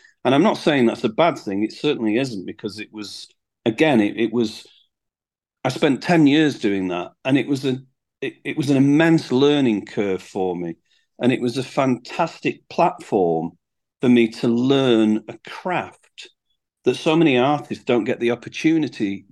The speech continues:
to, to, to do, because I learned how to communicate with an audience. I, I, you know, I was walking into venues more often than not where there's a hundred people who weren't in the least bit interested in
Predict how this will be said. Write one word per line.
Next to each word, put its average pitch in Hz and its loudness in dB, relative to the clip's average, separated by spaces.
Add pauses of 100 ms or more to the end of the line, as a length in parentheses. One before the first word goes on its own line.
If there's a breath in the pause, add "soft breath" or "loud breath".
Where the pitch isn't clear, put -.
(120)
to, 113 2 (440)
to, 131 -8 (140)
to 127 -4
do, 131 0 (560 soft breath)
because 135 -2
I 139 -2
learned 143 0
how 131 -2
to 120 -8
communicate 117 0
with 110 -8
an 113 -4
audience. 123 -4
I, 117 -6 (100)
I, 123 -6
you 143 -4
know, 123 0
I 113 2
was 127 2
walking 139 4
into 110 0
venues 123 2
more 113 2
often 110 -8
than 104 -6
not 104 -4
where 107 -8
there's 113 -12
a - -2
hundred 156 -2
people 135 -4 (800 soft breath)
who 180 -2
weren't 185 6
in 160 6
the 160 6
least 175 2
bit 139 0
interested 131 -2 (420)
in 98 -2